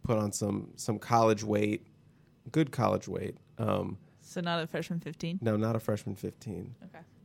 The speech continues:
Speaker 1: Maximus Gibbs was there. This is my first time seeing him on the U S C campus. I believe he was there the first day that I was not there. You guys pointed that out.
Speaker 2: Yeah.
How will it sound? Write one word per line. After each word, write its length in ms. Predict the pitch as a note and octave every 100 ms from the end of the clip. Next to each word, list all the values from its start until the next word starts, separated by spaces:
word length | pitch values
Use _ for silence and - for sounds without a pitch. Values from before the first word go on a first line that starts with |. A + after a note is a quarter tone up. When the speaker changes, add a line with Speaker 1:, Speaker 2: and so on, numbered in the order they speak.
| -
Speaker 1:
Maximus 420 | A#2+ A#2+ B2+ A2
Gibbs 320 | - A2+ A#2+ B2
was 200 | C3 A#2
there. 420 | B2 B2+ C3+ C3
This 220 | - A2+
is 60 | A2+
my 120 | A2+
first 180 | A#2 G#2+
time 180 | A#2 G#2
seeing 240 | - G#2+
him 160 | G#2+ G#2
on 200 | G#2 G2+
the 160 | G2 G2+
U 100 | G#2
S 100 | -
C 100 | G#2
campus. 420 | A2 G#2 A2 -
I 60 | G#2
believe 240 | A#2 A#2
he 60 | A#2
was 140 | G#2+
there 120 | A2
the 80 | G#2
first 280 | - G#2+ -
day 160 | G#2 G#2
that 160 | G2
I 140 | F#2+ G2+
was 160 | G#2+
not 180 | A2 G#2+
there. 140 | A2+
You 120 | G#2+ G#2
guys 200 | G#2+ -
pointed 320 | A2 G#2 -
that 120 | F#2+
out. 280 | G2 G2 - -
Speaker 2:
Yeah. 180 | D#3+